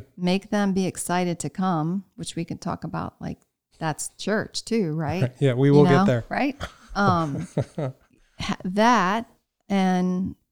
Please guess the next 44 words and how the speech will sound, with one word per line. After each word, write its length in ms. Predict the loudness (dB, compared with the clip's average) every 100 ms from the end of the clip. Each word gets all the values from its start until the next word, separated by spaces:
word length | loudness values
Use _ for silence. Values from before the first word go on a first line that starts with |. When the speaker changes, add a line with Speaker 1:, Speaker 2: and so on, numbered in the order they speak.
| -2
Speaker 1:
you 100 | 0
know, 120 | 2
still 340 | 0 -2 -4
trying 360 | -4 -4 0 0
to 40 | 0
cultivate 480 | -4 -8 -6 -6
the 80 | -4
relationship, 640 | -4 -4 -4 -6 -4 -4 -2
but 100 | -2
also 300 | -2 -2 -2
respecting 640 | -2 -4 -4 -6 -4 -2
those 200 | -2 -2
boundaries 640 | -4 -2 0 0 -2 -6 -8
if 120 | -10
that's 300 | -8 -8 -4
not 240 | -4 -4 -4
the 80 | -6
way 240 | -4 -2
in. 340 | -2 0 0 -2
And 120 | -4
so 240 | -4 -4
I 80 | -4
think 260 | -4 -4 -4
that 140 | -6
Speaker 2:
Mm. 40 | -6
Speaker 1:
speaks 340 | -2 -4 -4
a 80 | -6
lot 440 | -4 -2 -4 -6
to 480 | -4 0 0 0 -4 -8 _ _ _ _ _ _
how 200 | -2 2
much 240 | 2 2 -2
energy 420 | -2 -2 -2 -2
and 140 | -2 -4
effort 600 | -6 -6 -4 -4 -6 _
teaching 420 | -4 -4 -2 -4 -4
takes. 560 | -6 -8 -8 -14 -20 _ _
Speaker 2:
Yeah. 80 | 0
Speaker 1:
But 240 | 2 2 0 _ -8
at 160 | -6 -4
the 80 |
heart 300 | -6 -2 0
of 100 | 0
that 320 | 0 -2 -4 -4
is 480 | -4 -4 -6 -10